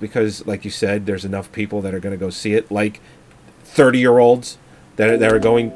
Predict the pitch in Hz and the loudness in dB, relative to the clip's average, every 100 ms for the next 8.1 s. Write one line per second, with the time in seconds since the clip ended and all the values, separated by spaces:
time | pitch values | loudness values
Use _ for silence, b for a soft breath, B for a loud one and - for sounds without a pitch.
0 | - 113 104 107 - 120 - 117 110 110 | -6 -6 -6 -10 -4 -4 -2 0 2 2
1 | 117 - 92 - 98 98 101 - 104 95 | -2 -8 -10 -8 -6 -6 -6 -6 -4 -6
2 | - _ - _ - 95 - 123 120 - | -10 _ -20 _ -10 -10 -4 0 0 0
3 | 123 120 117 120 123 - _ B B B | -2 0 2 0 -4 -16 _ B B B
4 | B B B B - 113 107 - 113 104 | B B B B -2 0 0 -2 -2 0
5 | 101 98 90 - _ _ _ _ _ _ | -2 -6 -10 -14 _ _ _ _ _ _
6 | _ _ _ _ - _ _ _ _ _ | _ _ _ _ -20 _ _ _ _ _
7 | _ _ 98 135 180 190 - 165 151 - | _ _ 0 4 4 0 0 2 2 -4